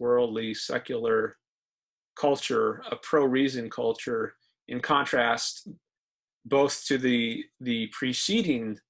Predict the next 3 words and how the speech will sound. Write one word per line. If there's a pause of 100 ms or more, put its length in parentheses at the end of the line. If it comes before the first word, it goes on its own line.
(720)
uh,
cultures, (760)
uh,